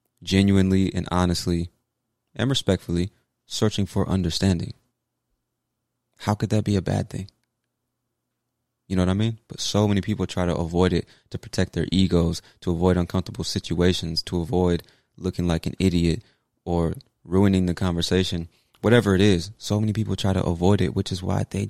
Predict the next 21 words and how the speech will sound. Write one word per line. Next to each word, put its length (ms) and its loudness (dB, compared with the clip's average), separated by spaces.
don't 380 -6
learn, 380 -2
or 140 2
it 60 -2
takes 220 0
them 120 0
forever 500 -2
to 140 -6
learn 420 0
simple 340 -6
things. 380 -4
So 320 2
you 80 -4
wanna 160 4
know 240 4
more, 320 4
you 140 -4
wanna 180 0
understand 520 0
more, 280 2
ask 400 0